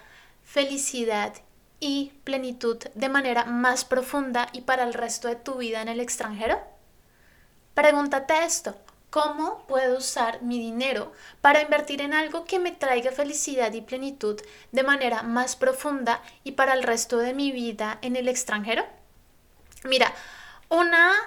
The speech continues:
en mi experiencia, una de las primeras excusas que ponemos a la hora de invertir en nosotros es que,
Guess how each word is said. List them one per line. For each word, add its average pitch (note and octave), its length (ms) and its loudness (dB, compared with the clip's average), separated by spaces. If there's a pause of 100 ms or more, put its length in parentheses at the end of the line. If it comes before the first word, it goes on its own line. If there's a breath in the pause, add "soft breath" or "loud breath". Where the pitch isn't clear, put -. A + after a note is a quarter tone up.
(100)
en D4+ 200 -4
mi C#4+ 60 -4
experiencia, D#4 720 0 (440 loud breath)
una D#4+ 220 4
de F#4 40 6
las G#4+ 160 4
primeras D#4 400 2
excusas B3 460 -4
que B3+ 100 -12
ponemos A#3+ 420 -2
a B3 80 0
la C4+ 160 2
hora G#3+ 300 0
de A3 140 0
invertir C4 460 0
en G#3+ 120 -2
nosotros A#3+ 500 0
es B3 120 0
que, - 220 -4